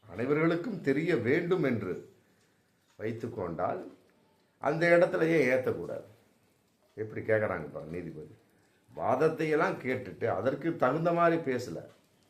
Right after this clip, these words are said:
வாதம் வந்து நெடுக போறது. என்ன,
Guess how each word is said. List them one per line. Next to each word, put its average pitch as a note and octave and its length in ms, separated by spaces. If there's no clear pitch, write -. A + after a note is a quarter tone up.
வாதம் C#3+ 440
வந்து F3 180
நெடுக D3+ 440
போறது. G#2 260
என்ன, F2+ 360